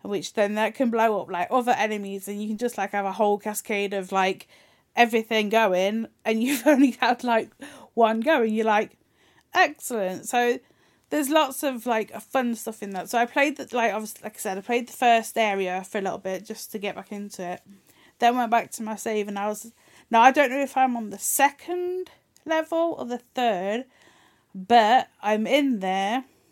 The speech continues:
in this world. It's like an ice world, and it's more of the same. Like, you've got to get rid of the goo,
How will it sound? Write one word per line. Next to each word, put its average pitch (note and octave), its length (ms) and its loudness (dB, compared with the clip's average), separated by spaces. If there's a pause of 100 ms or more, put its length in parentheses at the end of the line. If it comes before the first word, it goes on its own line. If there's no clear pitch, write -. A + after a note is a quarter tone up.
(140)
in G#3+ 180 -4
this - 260 -10
world. G#3 380 -2
It's - 220 -8
like G3+ 180 -8
an A3+ 100 0
ice G#3+ 400 -2
world, F#3 440 -8 (720)
and F#3 840 -4 (720)
it's B3 300 -4
more D#4+ 380 6
of A#3+ 120 -2
the A#3+ 100 -6
same. A3 420 -2
Like, F#3 200 -6
you've G#3 200 -6
got - 280 -4
to - 140 -10
get - 200 -8
rid F#3 140 -10
of F3+ 160 -12
the F3+ 100 -12 (100)
goo, D#4 80 0